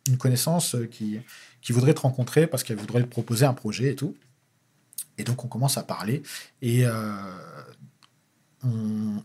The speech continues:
on matche bien, humainement. C'est, pour moi, c'est, euh, l'essentiel. C'est le, le, le point de départ, il est là.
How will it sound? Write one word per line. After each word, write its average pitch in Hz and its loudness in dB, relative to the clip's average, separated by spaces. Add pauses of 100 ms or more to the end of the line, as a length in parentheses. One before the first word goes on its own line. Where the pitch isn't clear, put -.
on 127 0
matche 147 6
bien, 123 0 (280)
humainement. 151 10 (240)
C'est, 120 -2
pour 120 0
moi, 151 10
c'est, 123 4
euh, 107 0
l'essentiel. 123 2 (480)
C'est - 2
le, 117 4
le, 110 2
le 127 8
point 175 8
de 147 8
départ, 143 8
il 110 2
est 101 0
là. 92 -12